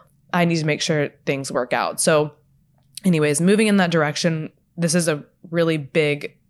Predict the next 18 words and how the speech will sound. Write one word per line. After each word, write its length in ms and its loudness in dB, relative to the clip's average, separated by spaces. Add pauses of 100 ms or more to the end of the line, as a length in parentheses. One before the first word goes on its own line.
you 100 -6
know, 140 -4
moving 260 0
in 80 0
together 320 0
will 220 0
be 140 -4
a 60 -4
really 220 -6
big 220 -8
thing. 460 -2 (340)
And 680 -2 (220)
it's 140 0
just 180 -2
gonna 160 -2
take, 540 -6 (480)
you 80 -2
know, 200 -4